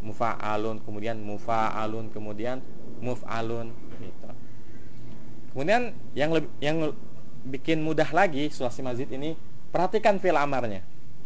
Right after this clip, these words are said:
dan fi'il nahinya. Itu hampir sama persis dengan fi'il mudhari'nya. Coba lihat, tinggal dibuang ya-nya aja. Lihat. Fa'ala yufa'ilu,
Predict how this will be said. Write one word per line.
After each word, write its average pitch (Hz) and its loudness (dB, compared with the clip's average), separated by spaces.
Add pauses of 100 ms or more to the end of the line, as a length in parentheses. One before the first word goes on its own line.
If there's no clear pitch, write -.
(180)
dan 131 0
fi'il 127 0 (100)
nahinya. 117 0 (580)
Itu 190 2
hampir 175 2
sama 165 2
persis 196 0
dengan 127 0
fi'il 123 0
mudhari'nya. 110 0 (960)
Coba 127 0
lihat, 104 -2
tinggal 120 0
dibuang 127 0
ya-nya 135 -2
aja. 143 0 (1800)
Lihat. 120 2 (800)
Fa'ala 170 4
yufa'ilu, 170 2